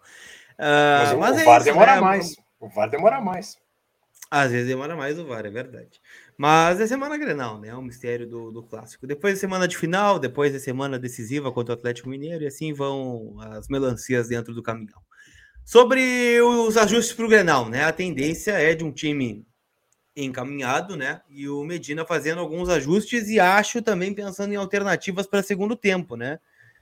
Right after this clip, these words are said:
Speaker 1: Até porque o Bosquilha e o Palácios, eu recebi a informação hoje, né? O Bosquilha não treinou de novo, então não deve ficar à disposição. E o Palácios, aquelas corridas que ele tem dado em baixa intensidade, né?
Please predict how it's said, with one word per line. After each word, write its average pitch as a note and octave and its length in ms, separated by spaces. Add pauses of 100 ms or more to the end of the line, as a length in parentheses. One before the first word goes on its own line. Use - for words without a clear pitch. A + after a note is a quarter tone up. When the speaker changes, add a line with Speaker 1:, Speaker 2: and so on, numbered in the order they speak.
(160)
Speaker 1:
Até A#2 280
porque D#3 760
o E3 160
Bosquilha F3 540
e - 20
o F3+ 80
Palácios, G3 680
eu E3+ 100
recebi D3 320
a - 20
informação C#3+ 500
hoje, F#3+ 240
né? D#3+ 80
O D#3+ 60
Bosquilha C#3 420
não C3+ 160
treinou C3+ 320
de C3+ 100
novo, D#3+ 320
então C3 360
não B2 340
deve C3 220
ficar - 180
à B2 60
disposição. C#3+ 680 (600)
E G3+ 80
o A3+ 80
Palácios, G3+ 840
aquelas F3 320
corridas D#3 420
que - 80
ele C#3 140
tem B2+ 180
dado C3 300
em A#2 100 (120)
baixa D#3 340
intensidade, C3 640
né? B2+ 200